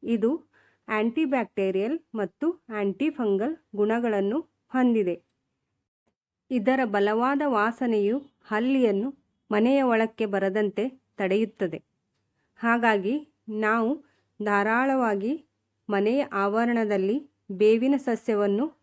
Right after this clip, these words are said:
ನೆಡಬಹುದು ಅಥವಾ ಬೇವಿನ ಎಲೆಗಳನ್ನು ತಂದು ಬಾಗಿಲಿನ ತೋರಣದಂತೆ ಕಟ್ಟಬಹುದು. ಇನ್ನು ನಾಲ್ಕನೆಯದಾಗಿ ನೋಡುವುದಾದರೆ ಪುದೀನ.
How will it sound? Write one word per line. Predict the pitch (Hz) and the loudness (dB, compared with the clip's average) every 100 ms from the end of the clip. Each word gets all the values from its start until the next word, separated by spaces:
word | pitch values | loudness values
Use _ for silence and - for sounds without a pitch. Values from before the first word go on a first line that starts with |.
| - | -6
ನೆಡಬಹುದು | 220 196 190 185 165 160 - _ _ _ _ _ _ _ _ _ _ _ | 0 2 2 0 -2 -6 -16 _ _ _ _ _ _ _ _ _ _ _
ಅಥವಾ | 220 220 208 190 285 - | -8 -6 -2 -2 -4 -8
ಬೇವಿನ | 202 202 214 240 294 | -2 2 4 4 0
ಎಲೆಗಳನ್ನು | 262 214 220 240 233 214 208 190 | 0 -2 0 0 0 0 0 0
ತಂದು | 196 202 196 269 - _ _ _ | 0 0 0 -2 -6 _ _ _
ಬಾಗಿಲಿನ | 190 208 220 233 240 220 208 311 - _ - | 0 2 2 0 2 2 0 -4 -10 _ 2
ತೋರಣದಂತೆ | 220 240 247 240 220 202 262 320 | 4 4 2 0 -2 -2 -2 -4
ಕಟ್ಟಬಹುದು. | - 233 208 226 190 185 165 - _ _ _ _ _ _ _ _ _ _ - | -4 -4 -2 -2 0 0 -2 -8 _ _ _ _ _ _ _ _ _ _ 0
ಇನ್ನು | 240 226 233 285 - | 2 2 0 -2 -2
ನಾಲ್ಕನೆಯದಾಗಿ | 220 214 214 247 277 302 277 269 247 | 2 2 0 0 0 0 0 -2 0
ನೋಡುವುದಾದರೆ | 220 196 220 240 208 185 175 180 294 - _ _ _ - | 2 2 2 0 -2 -2 -4 -4 -4 -8 _ _ _ -2
ಪುದೀನ. | 226 208 196 | 0 2 0